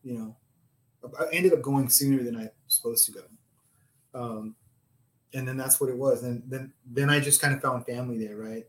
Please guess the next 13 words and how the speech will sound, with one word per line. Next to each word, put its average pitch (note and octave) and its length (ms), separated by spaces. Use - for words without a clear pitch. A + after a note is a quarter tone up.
And, A2 220
and, G#2+ 220
like, A2 120
what D3 160
better C#3+ 220
place C3+ 440
to A#2+ 140
find B2 300
a A2+ 40
community A#2+ 580
than A2 220
with A#2 140
other A2+ 360